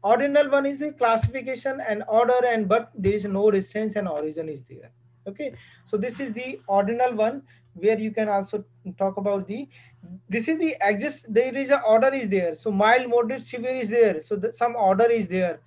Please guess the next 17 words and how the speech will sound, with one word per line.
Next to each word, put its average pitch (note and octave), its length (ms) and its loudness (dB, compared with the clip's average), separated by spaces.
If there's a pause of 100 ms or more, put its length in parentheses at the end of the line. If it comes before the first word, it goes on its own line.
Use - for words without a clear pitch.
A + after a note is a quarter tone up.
(300)
Similarly, C4+ 920 2 (260)
all C#4 260 4
kind C4+ 240 2
of C4+ 140 2
the C4+ 80 -2
rating A#3 400 4
scale B3+ 320 0
has A3+ 480 0
the A3+ 340 -6
ordinal G3+ 640 0 (360)
scale. G3 520 0 (400)
So G#3 220 -2
for A#3 200 4
example, G#3+ 480 0
five A3 280 4
rating, G3+ 380 0
six, A3 400 -12